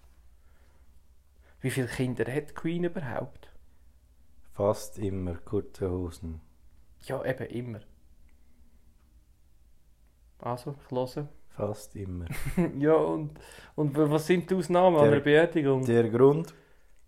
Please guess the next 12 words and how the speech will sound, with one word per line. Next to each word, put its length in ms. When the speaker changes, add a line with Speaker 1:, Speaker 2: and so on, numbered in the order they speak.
Speaker 2:
kurze 400
Hosen 360
stehen 400
für 120
die 160
Oberschicht, 720
lange 340
Hosen 340
stehen 360
für 120
die 120
Mittelschicht, 580